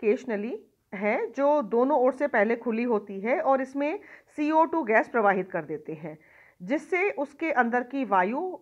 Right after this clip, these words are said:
विस्थापित होकर उसके स्थान पर सीओ टू भर दी जाती है।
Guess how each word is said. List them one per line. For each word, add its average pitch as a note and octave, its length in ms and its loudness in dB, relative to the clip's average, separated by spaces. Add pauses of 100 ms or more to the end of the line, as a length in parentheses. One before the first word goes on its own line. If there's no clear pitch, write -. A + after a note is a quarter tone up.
विस्थापित A3 600 -2
होकर C#4 340 0
उसके D4 400 -4
स्थान A3+ 280 0
पर D4+ 160 -2
सीओ G#3+ 380 -2
टू C4+ 180 -6
भर G#3+ 200 0
दी F#3 120 -4
जाती D#3 320 -10
है। D3 180 -14